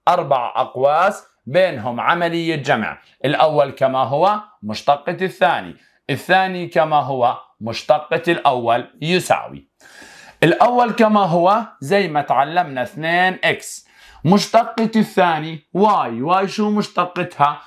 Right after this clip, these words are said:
واحد، بس لأنه ضمني شو بنحكي؟ واحد واي برايم. أستاذ واي برايم ولا دي واي على دي إكس؟ نفس المعنى، هي الأول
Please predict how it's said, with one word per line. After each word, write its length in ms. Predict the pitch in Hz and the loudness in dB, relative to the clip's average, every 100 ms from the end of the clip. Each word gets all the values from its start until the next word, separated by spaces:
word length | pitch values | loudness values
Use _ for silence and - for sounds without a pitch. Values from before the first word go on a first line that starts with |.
| - | -8
واحد، 560 | 135 180 170 - 113 110 | 0 2 2 0 -4 -2
بس 200 | 135 143 | -6 0
لأنه 420 | 147 - 202 202 | 0 2 0 -2
ضمني 380 | 180 185 151 143 | 0 -2 -2 -6
شو 160 | - 175 | -4 -2
بنحكي؟ 560 | 170 120 - 147 143 _ - | -2 -4 -4 -4 -4 _ 0
واحد 760 | 123 139 139 - 160 185 - | 2 4 2 0 0 0 -6
واي 680 | 123 127 131 151 160 160 160 | -8 -2 0 2 2 0 -6
برايم. 400 | 139 139 104 78 _ _ - | -2 0 0 -4 _ _ -6
أستاذ 500 | 143 143 220 220 165 110 _ - | -6 0 2 2 0 -6 _ -2
واي 380 | 160 196 196 185 | 2 2 0 -2
برايم 480 | 185 202 202 190 - - | 0 0 0 -6 -16 -6
ولا 320 | 208 240 220 | -2 0 0
دي 220 | 165 185 | 0 -2
واي 320 | 170 170 151 | 2 2 2
على 160 | 139 131 | -2 -4
دي 280 | 131 - 185 | -6 0 -2
إكس؟ 300 | - - - | -2 -18 -8
نفس 340 | 190 175 - 151 | -2 -2 0 -6
المعنى، 500 | 120 92 80 78 _ _ | -4 -4 -6 -10 _ _
هي 220 | - 160 160 | 0 0 0
الأول 520 | - 151 160 202 | 2 0 2 0